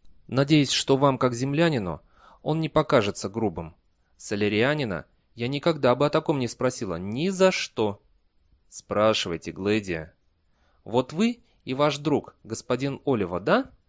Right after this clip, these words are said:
«Да». «Это ведь не видео?» «То есть?» «Я говорю о вас двоих. Вы ведь находитесь в одной комнате?»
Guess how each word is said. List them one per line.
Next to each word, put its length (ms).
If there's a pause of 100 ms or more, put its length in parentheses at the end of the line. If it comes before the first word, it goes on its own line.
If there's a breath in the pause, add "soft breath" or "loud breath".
(220)
«Да». 480 (640)
«Это 380
ведь 220
не 140
видео?» 540 (720)
«То 220
есть?» 360 (540)
«Я 160
говорю 340
о 60
вас 200
двоих. 520 (300)
Вы 180
ведь 160
находитесь 640
в 80
одной 260
комнате?» 560